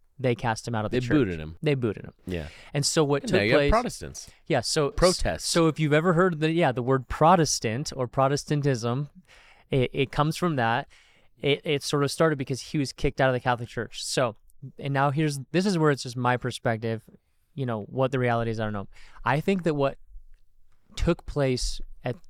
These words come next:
Speaker 1: starting with the Re-, Reformation and beyond, is that people started to define themselves not only in terms of, "Hey, what, what are we for and what do we believe and agree together?" But then, then they started to think,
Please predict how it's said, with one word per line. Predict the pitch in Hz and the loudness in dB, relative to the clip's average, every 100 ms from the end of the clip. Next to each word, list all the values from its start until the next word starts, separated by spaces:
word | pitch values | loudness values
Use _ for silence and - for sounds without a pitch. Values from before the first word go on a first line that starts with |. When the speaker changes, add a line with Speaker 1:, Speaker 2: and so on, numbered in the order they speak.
| - | -16
Speaker 1:
starting | - 135 147 156 | 0 2 2 0
with | 143 | -2
the | |
Re-, | 135 131 | -2 -2
Reformation | 127 123 - 127 127 - | 0 -2 0 -2 -2 -4
and | 120 | -6
beyond, | 117 113 110 110 - - - - - - | -2 -2 0 -2 -8 -18 -16 -14 -14 -4
is | 127 127 | -2 -2
that | 123 | -2
people | 160 175 196 | -4 -2 -2
started | - - 131 131 135 120 | -2 0 0 2 -2 -4
to | - 127 | -6 -4
define | 120 - 120 123 | -4 -2 -2 0
themselves | 120 110 - 110 110 104 - _ _ _ _ _ - _ _ _ _ _ - | -4 -6 -4 -2 -2 -6 -14 _ _ _ _ _ -20 _ _ _ _ _ -4
not | 127 143 175 | 2 4 2
only | 180 170 175 | 0 0 2
in | 160 | 0
terms | 139 151 143 | 0 -2 -2
of, | 135 123 - _ 120 | -2 -2 -8 _ -2
"Hey, | 156 | 0
what, | 135 143 180 202 - | 2 2 2 -2 -16
what | 139 139 175 | -2 2 4
are | |
we | 175 143 | 2 0
for | - - 131 143 175 | -4 0 4 6 4
and | 143 | 2
what | 135 | 0
do | 139 | 0
we | 139 | 0
believe | 123 123 127 127 | 0 0 0 0
and | 120 | -2
agree | 117 120 | -2 -4
together?" | 113 120 113 117 147 190 _ _ - | -2 -4 -2 0 0 -2 _ _ -8
But | 117 | 0
then, | 123 | 2
then | 143 180 | 2 2
they | 165 | 0
started | 156 139 123 | 0 0 -2
to | |
think, | 117 127 117 - | -2 -2 -4 -6